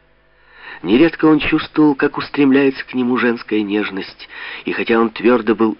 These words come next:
уверен в своей неуязвимости, его приводила в негодование эта потребность в любви, вечно томящая душу женщины. Он был убежден, что Бог создал женщину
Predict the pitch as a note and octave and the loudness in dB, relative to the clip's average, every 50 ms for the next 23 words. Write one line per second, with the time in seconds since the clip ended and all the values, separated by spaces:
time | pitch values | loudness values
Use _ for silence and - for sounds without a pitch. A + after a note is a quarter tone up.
0 | - A2 G2+ F2+ F2 G#2+ G#2+ G2+ G2+ G2 F#2 - - - - - - - - F2 | -2 -2 -2 2 4 4 4 4 2 -2 -4 -10 -14 -18 -16 -12 -12 -8 -4 0
1 | F#2 F#2+ F#2+ G2 G2+ F#2+ F2 F2 E2+ E2 D#2 D2+ D#2 D2 C#2 D2 E2+ A2+ C3 C#3 | 0 2 2 2 0 0 -2 -2 -2 -2 -2 -4 -6 -6 -6 -6 -4 -4 -4 -4
2 | C3+ B2 - - - - C4+ - _ _ _ - - - - _ _ _ _ _ | -6 -10 -14 -14 -14 -14 -14 -16 _ _ _ -20 -20 -20 -20 _ _ _ _ _
3 | - - D#2 E2+ F2+ F2 - F2 E2 E2+ E2+ E2 F#2+ F2+ F2 E2 D#2 D#2 F2 F2 | -8 -4 -2 -2 -2 0 -2 -2 0 0 0 0 0 0 0 0 -2 -2 -2 -2
4 | F2 F2 D2+ F2 E2+ E2 A#2+ D3 E3+ D#3 D3+ D#3 D#3 D3+ D3 - _ _ - A2+ | -2 -2 -2 0 0 0 0 0 0 -2 -2 -2 -2 -2 -2 -4 _ _ -4 -4
5 | A2+ - - A2+ - - G#2+ G#2 - - - G2 G2 F#2+ F#2+ F2+ F2 F2 E2+ - | -4 -4 -6 -10 -8 -6 -8 -8 -6 -6 -4 -2 -2 -2 -2 -4 -6 -8 -12 -10
6 | - - - - - - F2 F#2 D2+ D#2 - - - - - - F#2+ A#2 C3 C3 | -10 -12 -14 -14 -12 -12 -10 -8 -6 -6 -8 -8 -10 -14 -12 -8 -8 -8 -8 -10
7 | _ _ _ _ _ _ _ _ _ - - - C#2 C2+ E2+ A#2 C3 - - - | _ _ _ _ _ _ _ _ _ -20 -14 -10 -4 -2 0 0 0 -2 -4 -8
8 | - - - _ - F#2 F2+ E2+ D#2 D#2 D#2 D2+ - - - - - C#2 C2+ B1 | -8 -10 -10 _ -4 -2 -2 -2 -2 -4 -4 -4 -4 -4 -4 -6 -6 -8 -10 -10
9 | B1 B1 - - - - - - - A#1+ - - - - - - - - - _ | -10 -8 -6 -6 -6 -6 -8 -10 -10 -12 -12 -10 -8 -8 -8 -10 -12 -18 -20 _
10 | _ _ _ _ _ _ _ _ _ _ _ _ _ _ _ _ _ _ _ - | _ _ _ _ _ _ _ _ _ _ _ _ _ _ _ _ _ _ _ -4
11 | - F#3+ F3+ F3 F3+ F#3 F3 D#3 E3 D#3+ D3 C#3+ D#3 E3+ E3+ D#3 - - - D3 | -2 0 2 4 4 4 4 4 4 4 4 4 4 4 4 4 0 0 -2 -2
12 | C3+ B2 C#3+ D#3 C#3+ - - - - C#3+ C#3 B2 C3 B2+ B2 A2+ A2+ C3 C#3 C3+ | 2 4 4 4 4 2 0 0 2 2 2 2 2 0 0 2 2 0 0 0
13 | C3 - B2+ B2+ A#2 | -2 -4 -4 -6 -6